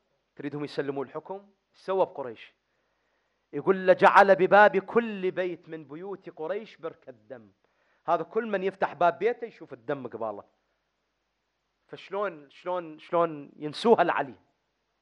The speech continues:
بمعنى يقول له: "تفهموا الأمر، أنه من سلب الحكم منكم تفهموا.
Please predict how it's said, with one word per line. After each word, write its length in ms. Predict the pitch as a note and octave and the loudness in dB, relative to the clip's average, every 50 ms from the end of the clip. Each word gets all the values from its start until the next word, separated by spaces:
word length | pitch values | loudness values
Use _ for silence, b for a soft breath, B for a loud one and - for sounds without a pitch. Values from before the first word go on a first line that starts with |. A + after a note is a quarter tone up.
| _ _ _ _ _ _ _ _ _ _ _ _ _ _ - | _ _ _ _ _ _ _ _ _ _ _ _ _ _ -8
بمعنى 380 | C#3+ E3 F3+ A3 G3+ A3+ A3+ | -4 2 4 4 4 4 2
يقول 200 | A3 G#3+ G#3+ A#3 | 0 -2 -4 -6
له: 60 | A3 G#3+ | -8 -4
"تفهموا 420 | - - C4 B3+ B3+ G#3 F#3 D#3+ | 0 2 2 2 2 0 -6 -8
الأمر، 360 | C#3+ C3 C3+ B2 A#2+ A2+ - _ _ _ _ _ _ _ _ _ _ _ _ _ _ _ - | -10 -12 -12 -14 -16 -16 -18 _ _ _ _ _ _ _ _ _ _ _ _ _ _ _ -12
أنه 140 | C#3+ C#3+ D3 | -10 -10 -8
من 180 | D3 D3 C#3+ | -8 -10 -12
سلب 320 | B2+ - F#3+ G3+ G#3 G3 E3+ | -4 0 0 2 2 0 -2
الحكم 320 | F3 - - - - E3+ | -4 -8 -8 -10 -10 -10
منكم 480 | D#3+ E3+ G3 G3 - G#3+ A#3+ C4 B3 B3+ _ _ _ _ _ | -10 -10 -12 -10 -6 -6 -6 -6 -8 -14 _ _ _ _ _
تفهموا. 400 | - C#4 B3+ F#3+ E3 D3 C#3 | -4 -4 -4 -4 -6 -14 -20